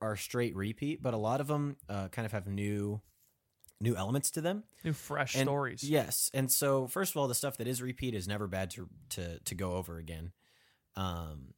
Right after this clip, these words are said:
Speaker 1: 'cause it's stuff about just how humans are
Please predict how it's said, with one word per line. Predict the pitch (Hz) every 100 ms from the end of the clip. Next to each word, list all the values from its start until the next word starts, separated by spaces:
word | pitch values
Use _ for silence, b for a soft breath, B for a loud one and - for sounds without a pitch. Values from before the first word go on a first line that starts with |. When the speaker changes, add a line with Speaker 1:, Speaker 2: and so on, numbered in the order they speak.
| _
Speaker 1:
'cause | - 101
it's | 90
stuff | - 87 -
about | 87 85 - _ _ -
just | 92 90 - _
how | - 92 92 90 - _ _ -
humans | - 95 87 85 - 87
are | 87